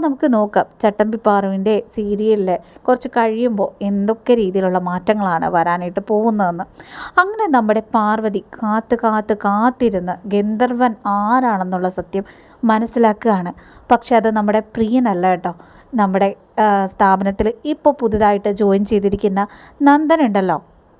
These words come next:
നന്ദനാണ് ഗന്ധർവനായിട്ട് നമ്മുടെ പാർവതിയുടെ മുന്നിൽ എത്തുന്നത്. അതും നന്ദൻ പാർവതിക്ക് ഇതിന് ശേഷം ഗന്ധർവൻ എന്ന പേരിൽ ഒരുപാട് ഫേക്കായിട്ടുള്ള കത്തുകളും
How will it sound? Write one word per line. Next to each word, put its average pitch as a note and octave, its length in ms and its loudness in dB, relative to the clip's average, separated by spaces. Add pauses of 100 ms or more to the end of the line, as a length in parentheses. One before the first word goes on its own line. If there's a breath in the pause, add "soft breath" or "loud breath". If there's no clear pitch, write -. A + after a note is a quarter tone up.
നന്ദനാണ് G#3 640 0 (380 loud breath)
ഗന്ധർവനായിട്ട് A3+ 800 0
നമ്മുടെ F#3+ 320 0
പാർവതിയുടെ G3+ 640 2
മുന്നിൽ F3+ 260 -4 (180)
എത്തുന്നത്. F#3+ 420 -2 (440 loud breath)
അതും A3+ 200 0 (280)
നന്ദൻ A3+ 340 0 (360 loud breath)
പാർവതിക്ക് A#3 600 0 (200)
ഇതിന് A#3 260 -2
ശേഷം G#3 360 -2 (140)
ഗന്ധർവൻ G#3+ 440 0
എന്ന A3+ 180 0
പേരിൽ G3+ 280 2 (180)
ഒരുപാട് D4 580 0 (120)
ഫേക്കായിട്ടുള്ള A3 720 0
കത്തുകളും G#3 580 0